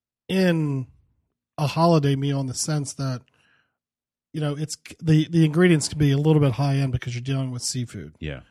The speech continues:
Speaker 1: You know, so
Speaker 2: It's a
Speaker 1: when they
Speaker 2: spec-, special occasion.
Speaker 1: It could be a special occasion kind of
Speaker 2: Yeah.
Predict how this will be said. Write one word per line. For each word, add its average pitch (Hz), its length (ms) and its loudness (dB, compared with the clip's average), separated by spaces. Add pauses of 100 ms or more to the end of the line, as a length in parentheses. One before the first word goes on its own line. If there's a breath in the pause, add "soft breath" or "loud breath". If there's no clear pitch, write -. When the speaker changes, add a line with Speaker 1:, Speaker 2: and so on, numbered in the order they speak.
(120)
Speaker 1:
You 151 100 -4
know, 147 80 0
so 143 540 0 (760 soft breath)
Speaker 2:
It's 90 120 -4
a - 20 2
Speaker 1:
when 180 60 4
they 165 120 2
Speaker 2:
spec-, - 160 -12
special 80 560 -4
occasion. 80 360 -10
Speaker 1:
It 165 60 -10
could 190 120 2
be 175 120 6
a 165 60 2
special 160 360 0
occasion 131 360 -2
kind 127 220 -8
of 117 180 -10
Speaker 2:
Yeah. 67 200 -14